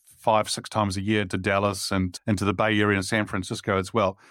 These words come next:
But when I was in Dallas, there was a hockey game that I got taken to. I've never been to one. And I went to it,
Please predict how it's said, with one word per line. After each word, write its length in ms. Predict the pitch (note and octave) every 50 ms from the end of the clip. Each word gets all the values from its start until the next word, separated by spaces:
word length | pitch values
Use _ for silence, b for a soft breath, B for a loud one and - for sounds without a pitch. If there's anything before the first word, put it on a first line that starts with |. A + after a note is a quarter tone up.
| b b b
But 120 | B2+ B2
when 100 | B2+ C#3
I 40 | C#3
was 100 | B2 A#2
in 100 | A2 G2+
Dallas, 340 | A2 B2+ D3 C3+ G#2+ F#2 -
there 140 | - A#2+
was 260 | G#2 A2 A2 G#2+ F#2+ A2+
a 180 | A2+ G#2+ G2+
hockey 260 | G2 D3 D#3+ - C#3
game 240 | B2+ A2+ A#2 A2 G#2+
that 80 | A2 A2
I 40 | G#2+
got 140 | A2+ A2
taken 240 | - - D#3 F3 F3
to. 120 | - - F2+
I've 140 | F#2 F#2
never 200 | A#2 C#3+ C#3+ C3
been 340 | A#2 - _ - C#3+ D3 D#3 D3+
to 140 | - G#2+
one. 140 | E2+ D#2+ D2+ - _ _ _ _ _ _ -
And 160 | A#2+ A2 A2+
I 40 | A2+
went 240 | A2 B2+ C#3+ C#3+ C3+
to 180 | - A#2+ G#2 G#2
it, 160 | G#2 -